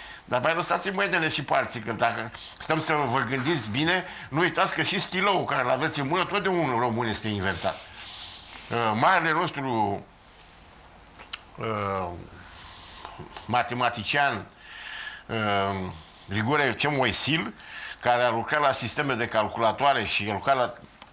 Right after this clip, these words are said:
care erau folosite în sistemele de apărare antiaeriană ale Teatrului de la Varșovia, când a fost invitat în Canada și a prezentat la ce lucrau românii, uh,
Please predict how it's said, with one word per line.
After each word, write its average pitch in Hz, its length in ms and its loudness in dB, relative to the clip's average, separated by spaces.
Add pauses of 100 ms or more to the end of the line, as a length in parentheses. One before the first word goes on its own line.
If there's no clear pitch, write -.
(300)
care 113 200 2
erau 117 180 2
folosite 123 460 -2
în 131 60 2
sistemele 127 480 2
de 110 80 4
apărare 120 600 2
antiaeriană 113 760 -2
ale 107 400 0 (240)
Teatrului 123 380 0
de 101 60 -4
la 107 100 2
Varșovia, 123 560 -2 (440)
când 131 140 0
a 131 60 2
fost - 260 -2
invitat 135 440 0
în 131 120 -2
Canada 120 600 2 (460)
și - 100 -2
a 120 60 4
prezentat 127 600 -2 (680)
la 120 120 4
ce 160 140 -2
lucrau 131 440 2
românii, 123 600 -2 (800)
uh, 123 480 2